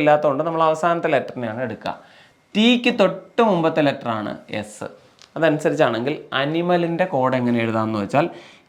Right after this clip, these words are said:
എക്ക് തൊട്ട് മുമ്പുള്ള ഇസഡ് എഴുതുക, എന്നിന്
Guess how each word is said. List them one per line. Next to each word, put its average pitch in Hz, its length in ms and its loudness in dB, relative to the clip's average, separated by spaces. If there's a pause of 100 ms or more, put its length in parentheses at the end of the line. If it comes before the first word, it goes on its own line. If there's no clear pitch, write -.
(220)
എക്ക് 180 340 4
തൊട്ട് 127 300 -2
മുമ്പുള്ള 117 340 0 (380)
ഇസഡ് 110 340 -2
എഴുതുക, 104 260 -2 (1800)
എന്നിന് 190 360 6